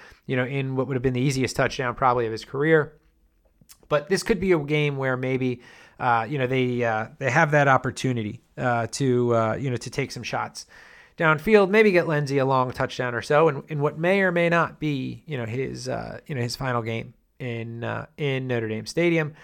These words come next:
But we'll talk about that a little more in detail when we go through, uh, you know, the seniors, um, and who may or may not be playing their, their final games, uh, tomorrow afternoon. But, um, I mean,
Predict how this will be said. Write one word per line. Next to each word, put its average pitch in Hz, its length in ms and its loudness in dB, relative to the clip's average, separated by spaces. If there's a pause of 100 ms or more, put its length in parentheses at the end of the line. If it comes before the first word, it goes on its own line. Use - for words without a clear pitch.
(240)
But - 40 -16
we'll 139 80 -2
talk 151 180 4
about 135 220 2
that - 260 0 (100)
a 185 60 0
little 220 180 10
more 147 240 4
in 127 140 -2
detail 127 360 0
when 123 120 -4
we 120 80 -6
go 123 180 -2
through, 117 460 -4
uh, - 220 -6 (100)
you 147 80 -8
know, 113 100 -4
the 110 80 -8
seniors, 123 640 -6
um, 127 380 -8
and 127 100 -10
who 139 160 0
may 135 220 2
or 123 60 0
may 120 140 -4
not 117 200 -2
be 113 80 -8
playing 117 380 -6
their, 110 360 -4
their 120 80 -6
final 113 280 -2
games, 175 500 -2
uh, 165 560 0
tomorrow 170 480 2
afternoon. 175 600 -4 (680)
But, 156 420 2
um, 143 460 0 (240)
I 165 40 -10
mean, 175 300 -2